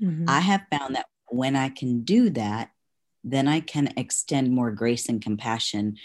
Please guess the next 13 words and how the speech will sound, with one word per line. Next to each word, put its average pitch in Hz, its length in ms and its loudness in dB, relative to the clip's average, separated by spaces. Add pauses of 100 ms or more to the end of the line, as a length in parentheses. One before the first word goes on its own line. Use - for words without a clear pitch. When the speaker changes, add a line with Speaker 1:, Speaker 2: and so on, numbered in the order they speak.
(240)
Speaker 2:
versus 135 400 -2
when 139 160 0
I 117 140 0
feel 143 240 0
like 139 200 0
I'm 127 140 0
being 120 260 0
personally 127 560 -4
attacked 120 800 -4 (240)
Speaker 1:
Right. 117 340 -6
Speaker 2:
or 131 320 2
not 127 260 2
appreciated. 170 840 -2